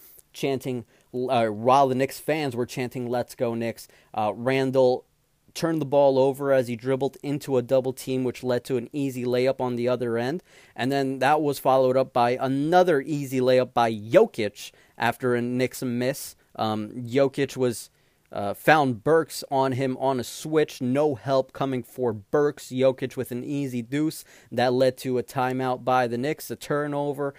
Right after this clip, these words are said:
Um, Knicks, uh, Nuggets bucket. It was just, uh, I'm scratching my head if you can't hear that. It was just one of those nights for the Knicks, or one of those days for the Knicks,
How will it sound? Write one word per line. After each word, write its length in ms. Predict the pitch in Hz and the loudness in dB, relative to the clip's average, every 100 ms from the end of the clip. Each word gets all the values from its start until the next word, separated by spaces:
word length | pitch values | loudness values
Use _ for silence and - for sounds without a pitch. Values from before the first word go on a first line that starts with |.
| _ _ _ | _ _ _
Um, 640 | 104 104 101 101 104 - - _ _ - | -10 -8 -8 -8 -14 -18 -20 _ _ -12
Knicks, 540 | 131 143 147 - - | -4 -4 -4 -8 -8
uh, 100 | 131 | -2
Nuggets 400 | 127 135 135 131 | 0 2 0 -2
bucket. 480 | - 135 151 151 139 | 0 2 2 4 2
It 160 | 143 143 | 2 2
was 160 | 131 | 2
just, 480 | 117 120 110 - - | 2 0 -2 -8 -14
uh, 300 | - - - 127 - - - - - _ _ _ _ _ _ _ _ _ _ _ _ 123 | -14 -12 -14 -14 -14 -12 -14 -16 -20 _ _ _ _ _ _ _ _ _ _ _ _ -18
I'm 60 | |
scratching 380 | - 127 117 120 | -2 0 0 0
my 160 | 110 104 | 0 2
head 300 | 113 110 107 | 4 4 2
if 140 | - | -2
you 100 | 120 | -4
can't 300 | - 113 117 | -4 -6 -4
hear 220 | 107 110 | -2 -2
that. 240 | 107 110 113 | -2 -4 -4
It 80 | |
was 160 | 123 120 | -4 -6
just 180 | 120 - | -8 -6
one 220 | 123 123 | -4 -4
of 80 | 117 | -2
those 240 | 120 113 | -2 -2
nights 200 | 117 113 | -6 -10
for 200 | - 120 | -6 -6
the 120 | 110 | -4
Knicks, 300 | 113 113 - | -4 -6 -8
or 60 | 110 | -8
one 180 | 107 123 | -6 -4
of 80 | 117 | -4
those 200 | 110 101 | -6 -2
days 300 | 117 135 - | -2 -2 -6
for 100 | 110 | -10
the 120 | 107 | -10
Knicks, 380 | 104 110 - | -10 -12 -16